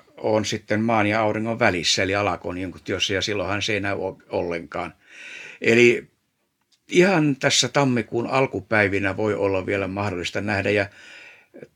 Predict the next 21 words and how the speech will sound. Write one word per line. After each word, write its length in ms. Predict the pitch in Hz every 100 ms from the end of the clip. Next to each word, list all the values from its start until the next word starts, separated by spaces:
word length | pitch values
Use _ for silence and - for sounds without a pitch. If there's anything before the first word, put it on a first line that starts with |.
| _ _
mä 140 | - 131
tässä 300 | - - 143
just 260 | 135 -
mietin, 420 | 151 156 135 127 123
että 220 | - 139
oikeastaan 440 | 127 127 117 139
jos 120 | 123
ihan 380 | - 143 131 120 - _ _ _ _ _ -
todella 340 | 147 139 123
hyvä 340 | 110 139 123 104
tuuri 400 | - 120 107 92
käy, 480 | - 110 98 92 - _ _ - - - -
niin 220 | - 110 104
siinä 260 | 139 120
saattaisi 560 | - 175 170 - 123 -
olla 180 | 117 117
mahdollista 540 | 123 117 95 95 110
nähdä 320 | 110 104 104
ihan 340 | 107 127 117 101
alkupäivinä 840 | 110 101 92 101 95 95 95 92
niin, 320 | 95 95 95